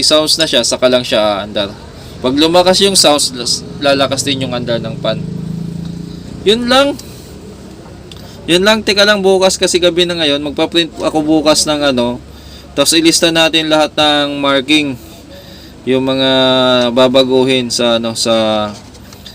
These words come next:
five oh two A at saka five oh two B. Yan. Para mas maganda, mga boss, no. So, yung capacitor ko, ayan.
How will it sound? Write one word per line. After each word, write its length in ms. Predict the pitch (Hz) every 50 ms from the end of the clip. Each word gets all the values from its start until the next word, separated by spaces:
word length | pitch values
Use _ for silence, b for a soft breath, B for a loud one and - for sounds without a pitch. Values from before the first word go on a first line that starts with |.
| B B B - -
five 180 | 127 127 135 131
oh 180 | 127 139 156
two 200 | 151 - 165 147 -
A 340 | 131 139 139 135 131 120 117
at 60 | 107
saka 580 | - 120 110 113 117 113 110 110 110 110 107 104 104
five 200 | 120 120 120 113 104
oh 120 | 117 120
two 160 | - - 117
B. 240 | 110 110 131 123 113 B B B B B B B
Yan. 280 | 113 113 113 107 98 - - - B B B B B B B B B B B -
Para 440 | 123 127 123 131 131 131 131 131
mas 200 | 131 135 135 - 131
maganda, 440 | 135 131 123 131 131 131 127 131 123
mga 200 | 123 120 120 120 120
boss, 200 | 120 123 - -
no. 220 | 117 117 110 104 98 - - - - - - - - - B B B B B B B B B B -
So, 160 | - 127 127
yung 160 | 135 143 143
capacitor 640 | 139 160 160 - 156 151 151 147 156 - 156 151 151
ko, 160 | - 156 123
ayan. 400 | 113 127 127 123 131 131 139 139